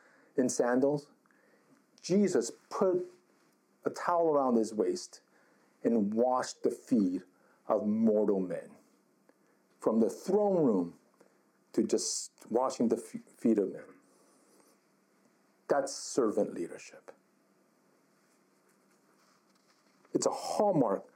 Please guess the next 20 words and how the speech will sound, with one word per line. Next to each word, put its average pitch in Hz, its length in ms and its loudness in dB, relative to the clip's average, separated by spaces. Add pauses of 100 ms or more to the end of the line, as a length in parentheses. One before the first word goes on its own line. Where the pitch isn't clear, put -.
(160)
of 104 120 0
a - 40 0
humble 139 460 2
leader, 101 360 2 (280)
one's 147 420 2
willingness 127 720 2 (320)
to 123 80 0
put 123 420 0
on 104 360 0 (720)
a - 80 0
spiritual - 840 0 (140)
apron 120 400 0 (360)
and 110 280 0
do 135 440 2 (1200)
what - 180 0
God 95 260 0
asks - 300 -6
us - 140 -12
to 85 100 -16
do. - 240 -10